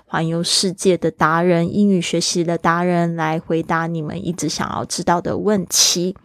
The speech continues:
那希望呢，都可以看到更多的同学来加入，可以到我的 iFly Club 预约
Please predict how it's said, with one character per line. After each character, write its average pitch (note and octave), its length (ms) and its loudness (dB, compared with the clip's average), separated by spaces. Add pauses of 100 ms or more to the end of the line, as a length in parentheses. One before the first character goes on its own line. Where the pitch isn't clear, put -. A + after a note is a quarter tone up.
(440)
那 F3 180 -6
希 - 220 -2
望 F#3+ 200 4
呢， F3 360 -4
都 E3+ 140 -4
可 - 120 -6
以 E3 80 0
看 G3 240 -4
到 F#3 140 0
更 G3 220 0
多 F#3+ 140 2
的 F#3 40 4
同 F3+ 180 -2
学 F#3 200 0
来 F3 160 0
加 G#3+ 240 4
入， C4+ 240 2 (100)
可 - 140 -8
以 F3 160 -2
到 F3 200 -2
我 E3 140 -2
的 D#3+ 320 -4
iFly C4+ 640 0
Club B3+ 380 4 (180)
预 G#3 260 -2
约 G3+ 320 2